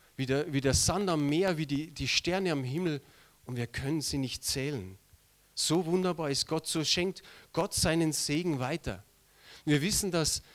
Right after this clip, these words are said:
dass es ein Gegenstück zum Segen gibt, das ist der Fluch. Im fünften Mose achtundzwanzig, da lesen wir vieles über den Segen und auch vieles über den Fluch.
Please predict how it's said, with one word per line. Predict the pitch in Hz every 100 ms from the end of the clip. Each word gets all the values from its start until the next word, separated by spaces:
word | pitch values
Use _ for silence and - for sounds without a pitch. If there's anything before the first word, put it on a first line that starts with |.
| -
dass | - 127
es | - 147
ein | 131 120
Gegenstück | 143 185 190 - - 190 -
zum | - 156
Segen | - 143 175 170
gibt, | 170 170 127
das | -
ist | 135 -
der |
Fluch. | 117 - 131 180 185 - - _ _ - - - - _
Im | 135 127
fünften | - 202 - 160
Mose | 143 190 156 143
achtundzwanzig, | 160 - 170 156 - 160 156 170 - - - - _ _ _ _
da | - 139
lesen | 156 175 180
wir | 151
vieles | - - 170 208 202 180 - - _ -
über | 143 131
den | 123 117
Segen | - 131 156 170 165 - _ _ _ -
und | 120
auch | -
vieles | - 127 147 135
über | - 127 127
den | 123 113
Fluch. | - 127 151 131 -